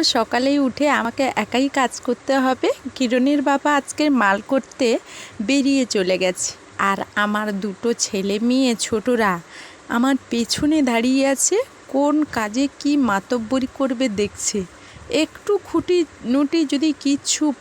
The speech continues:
পায়, হয় ছাগলের দড়ি ধরবে, না হলে ছাগলকে মারবে, দুটোই সমান। তো ওরা পেছনে দাঁড়িয়ে আছে,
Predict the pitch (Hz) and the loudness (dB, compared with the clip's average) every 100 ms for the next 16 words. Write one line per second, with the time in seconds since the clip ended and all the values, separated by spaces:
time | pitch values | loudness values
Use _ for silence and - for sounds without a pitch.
0 | - 196 190 175 165 214 214 233 - 240 | -2 0 0 -2 -4 0 0 0 -2 -2
1 | 254 254 269 233 247 269 285 277 294 285 | 0 0 -2 -2 0 2 2 0 0 0
2 | 311 240 208 202 208 240 240 262 247 269 | 0 0 -2 -4 -2 -4 -2 -2 -2 -2
3 | 254 269 277 269 285 262 202 302 359 381 | 0 2 2 2 0 -2 0 0 2 2
4 | 381 - 214 185 175 185 - - - - | 2 0 -2 -2 -4 -8 -18 -20 -18 -20
5 | - - 320 320 320 294 - 311 311 277 | -8 0 2 2 2 0 0 0 0 2
6 | 233 247 277 330 339 - | 2 2 2 2 0 -2